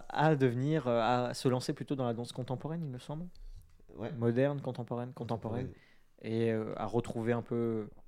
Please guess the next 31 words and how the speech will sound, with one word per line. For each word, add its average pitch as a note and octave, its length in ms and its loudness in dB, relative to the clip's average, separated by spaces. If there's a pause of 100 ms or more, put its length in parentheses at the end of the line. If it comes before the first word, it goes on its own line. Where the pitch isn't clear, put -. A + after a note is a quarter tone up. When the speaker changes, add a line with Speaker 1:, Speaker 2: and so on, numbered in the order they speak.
(260)
Speaker 1:
euh, F#2 160 -10 (560)
un A2 60 -6
goût A2+ 400 -2
de A2 100 -8
la G#2+ 140 0
vie A2 220 -6 (580)
par F#3 120 -12
rapport D3 280 -2
à G#2 80 -4
tout - 140 -10
ce - 80 -8
qui - 100 -14
s'est - 140 -8
cassé - 300 -8
la G#2+ 100 -6
gueule A#2 260 -2
à A2 140 -2
cause B2 240 0
de A2+ 60 -4
sa - 120 -10
blessure. G#2 420 -8 (680)
Et A#2 60 -2
va G#2+ 100 2
faire A2 160 0
la G#2+ 60 2
rencontre G#2 460 -4
de, G#2 60 -16 (560)
de G#2+ 60 -2
beaucoup G#2+ 340 0
de A#2 60 -4
monsieur, A#2 400 -2